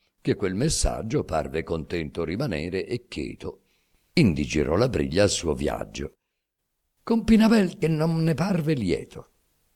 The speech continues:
che seppe esser costei di quel lignaggio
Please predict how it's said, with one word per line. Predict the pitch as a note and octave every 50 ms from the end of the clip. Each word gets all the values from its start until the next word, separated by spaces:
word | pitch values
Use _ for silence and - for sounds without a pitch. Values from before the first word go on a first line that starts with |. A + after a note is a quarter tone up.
| _ _ _ _
che | - - D#2
seppe | - - A2+ - - - D#2+
esser | D2+ C#2+ - - F2 - -
costei | - G2 - - - - D#2+ C2 A#1+ C2 C#2+ -
di | - D#2+ E2+ -
quel | - - F2 E2+
lignaggio | C#2+ D2 D2 E2 F2+ A2+ D3+ F3 F3+ D#3+ D3+ E3 D3+ -